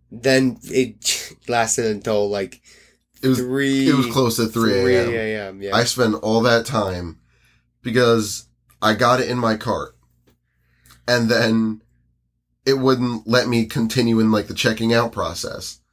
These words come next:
Speaker 2: So it took all that time. I finally got it. I have a PlayStation five pre-ordered. And it says it'll be here for release day,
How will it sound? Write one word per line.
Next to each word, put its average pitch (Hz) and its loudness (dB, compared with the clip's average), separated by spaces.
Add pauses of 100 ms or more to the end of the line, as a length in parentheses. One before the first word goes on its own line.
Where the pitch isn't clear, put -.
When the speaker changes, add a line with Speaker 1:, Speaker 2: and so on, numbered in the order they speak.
(320)
Speaker 2:
So 117 0
it 110 -2
took 117 0
all 120 4
that 117 2
time. 90 -4 (1120)
I - -20
finally 147 2
got 127 2
it. 120 -2 (220)
I 101 -6
have 117 -2
a 120 -8
PlayStation 135 0
five 123 0
pre-ordered. 117 0 (340)
And - -18
it - -16
says 131 0
it'll 139 0
be 131 0
here 127 2
for 131 2
release 110 0
day, 95 -2